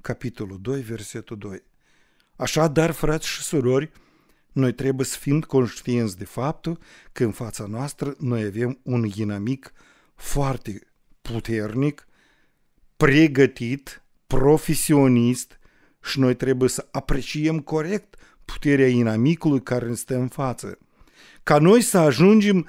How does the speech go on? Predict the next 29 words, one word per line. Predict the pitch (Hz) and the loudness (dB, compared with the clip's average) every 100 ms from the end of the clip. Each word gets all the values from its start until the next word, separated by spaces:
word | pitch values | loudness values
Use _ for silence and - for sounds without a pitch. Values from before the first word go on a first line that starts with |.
| - | -6
în | - 147 | 0 2
această | 131 - 202 - | 2 0 -2 2
bătălie, | 175 151 147 135 127 180 233 | 4 4 4 2 2 0 0
să | 226 143 | -2 -2
ajungem | 120 98 117 123 147 147 | -2 -2 0 0 -2 -2
biruitori. | 185 214 214 - 214 117 _ _ _ _ _ _ _ | 0 2 0 0 0 0 _ _ _ _ _ _ _
Mă | 127 135 | 2 4
repet | 127 123 - 175 - | 6 4 0 -4 -2
încă | 175 165 165 | -2 0 -2
o | |
dată. | 160 151 117 - - _ _ _ _ _ - | -2 -2 -4 -10 -16 _ _ _ _ _ -2
Încercând | 151 147 - 120 - - 220 | 2 4 4 0 0 2 4
să | - 160 | 4 4
lupți | 143 180 123 | 4 2 -2
de | 135 - | -4 -2
unul | 185 175 | 2 2
singur, | 127 - 220 220 208 202 - _ _ | 2 0 2 2 2 0 -4 _ _
nu | 117 120 196 | 0 4 4
vei | 180 135 | 2 0
avea | 120 131 | -2 -4
biruință. | 143 131 123 127 123 104 - 92 _ - _ | -6 -2 -2 -2 -4 -6 -8 -16 _ -20 _
Doar | - 110 127 208 226 - - | -12 -2 2 2 2 -2 -8
cu | - | -2
ajutorul | 135 117 123 127 120 107 | -2 -2 -4 -2 -2 -2
Domnului, | 113 196 208 202 196 | 2 4 6 4 4
sprijinind | 175 - 139 104 117 123 117 | 0 -2 -2 0 0 0 0
pe | - | -4
brațul | 104 110 135 - - 208 208 | -6 -4 -6 -8 -4 -2 0
Lui. | 196 104 | 0 0